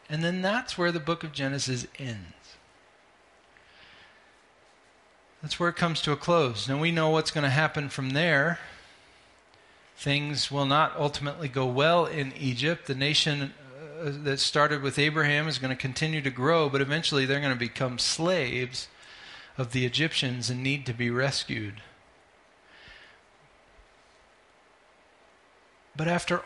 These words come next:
all that God has done to create and grow and preserve this people,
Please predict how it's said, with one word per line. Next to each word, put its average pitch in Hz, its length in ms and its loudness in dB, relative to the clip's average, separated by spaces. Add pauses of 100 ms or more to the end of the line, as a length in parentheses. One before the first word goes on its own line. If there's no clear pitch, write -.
all 214 300 4
that 226 200 -2
God 185 280 2
has 175 160 -2
done 123 480 -4 (1900)
to - 100 -6
create 180 840 0 (200)
and 117 200 -6
grow 185 640 2 (180)
and 135 160 -8
preserve 147 720 0
this 156 340 2
people, 113 420 -10